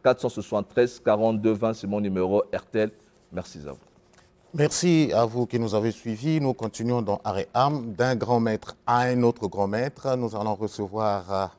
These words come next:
Speaker 2: le grand maître Waka qui va nous parler de la sorcellerie africaine dans son deuxième numéro. Alors, euh, Monsieur Yannick Ifoumou, on ne vous a pas oublié. Euh, Studio deux cent dix vous salue, vous qui nous suivez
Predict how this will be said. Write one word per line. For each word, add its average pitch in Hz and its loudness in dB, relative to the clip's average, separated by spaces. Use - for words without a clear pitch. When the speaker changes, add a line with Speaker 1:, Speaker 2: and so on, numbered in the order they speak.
Speaker 2:
le 107 2
grand 113 2
maître 107 -2
Waka 107 -2
qui 113 -16
va 98 -6
nous 101 -12
parler 107 -10
de 104 0
la 98 -2
sorcellerie 110 -2
africaine 113 -2
dans 98 -4
son 101 -6
deuxième 101 -2
numéro. 87 -6
Alors, 95 4
euh, 95 0
Monsieur 131 2
Yannick 143 2
Ifoumou, 117 -4
on 113 -6
ne 107 -4
vous 110 -6
a 107 2
pas 98 0
oublié. 92 -6
Euh, 90 -2
Studio 107 -2
deux 104 0
cent 113 -6
dix 110 -10
vous 101 -10
salue, 107 -6
vous 110 -6
qui 104 -10
nous 101 -8
suivez 107 -4